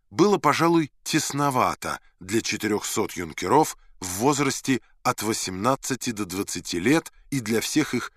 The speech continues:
потребностей. В середине полутораэтажного здания училища находился большой,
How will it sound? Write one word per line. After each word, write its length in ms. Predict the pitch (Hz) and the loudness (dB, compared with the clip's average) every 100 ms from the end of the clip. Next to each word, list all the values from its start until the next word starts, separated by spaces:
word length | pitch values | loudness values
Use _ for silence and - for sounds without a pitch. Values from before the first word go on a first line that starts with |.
| _ | _
потребностей. 960 | - 110 87 76 - - - - - - _ _ | -4 -2 -2 -4 -6 -12 -12 -12 -16 -20 _ _
В 60 | - | -8
середине 720 | - 120 107 92 117 110 98 - _ | -4 -2 -2 -2 -2 0 -2 -8 _
полутораэтажного 1000 | 113 113 113 107 110 - 104 - 95 87 | 0 0 0 0 0 2 0 0 -4 -4
здания 440 | 73 76 98 87 | -4 -2 -2 -2
училища 720 | 82 78 - 160 120 - - 80 - _ | -4 -4 0 0 2 0 -2 -6 -12 _
находился 720 | 104 104 104 117 135 - 113 - _ | -6 -4 -2 0 0 0 -4 -4 _
большой, 760 | 78 95 82 - - 120 143 | -4 -2 -2 -2 2 4 2